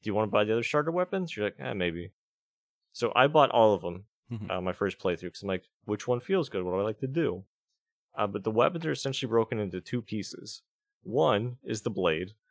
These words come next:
Speaker 2: Mm-hmm.
Speaker 1: uh, which is gonna be your stat scaling, as far as, like, "Oh, this one is better with strength, this one's better with technique." And then your handle or hilt,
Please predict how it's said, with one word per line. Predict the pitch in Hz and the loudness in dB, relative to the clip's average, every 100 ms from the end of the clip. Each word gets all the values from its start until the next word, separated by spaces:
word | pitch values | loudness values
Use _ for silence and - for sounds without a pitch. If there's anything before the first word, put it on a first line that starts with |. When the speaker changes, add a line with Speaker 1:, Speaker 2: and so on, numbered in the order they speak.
| - | -14
Speaker 2:
Mm-hmm. | 95 82 - | -12 -6 0
Speaker 1:
uh, | |
which | 98 104 | 2 2
is | 113 | -2
gonna | 110 107 | -2 -2
be | 92 104 101 98 _ _ | 0 0 0 -4 _ _
your | - 98 92 90 95 | -8 -2 0 0 -2
stat | - - 101 101 - | -8 -2 4 4 2
scaling, | - 139 135 143 151 147 _ _ _ _ _ _ - | -4 0 0 0 -4 -8 _ _ _ _ _ _ -12
as | 123 | -4
far | 117 107 | 4 4
as, | 104 | 4
like, | 98 - | 2 0
"Oh, | 113 98 | 0 0
this | 92 - | -2 -4
one | 95 | -2
is | 92 | -2
better | 82 82 85 | -2 -2 0
with | 95 - | -2 -4
strength, | - 156 95 | -2 -2 -2
this | - | -6
one's | 98 87 | -14 -6
better | 98 90 | -4 -4
with | 95 | -6
technique." | - 113 131 120 - _ _ _ _ _ _ _ | -10 -8 -4 -6 -6 _ _ _ _ _ _ _
And | 104 104 | -4 0
then | 104 107 107 101 - | 2 2 -2 -6 -4
your | 98 95 90 127 - | 0 0 -2 -8 -6
handle | 107 107 101 | -2 0 0
or | 95 - | 0 -2
hilt, | - 151 160 - | -4 -2 -2 -6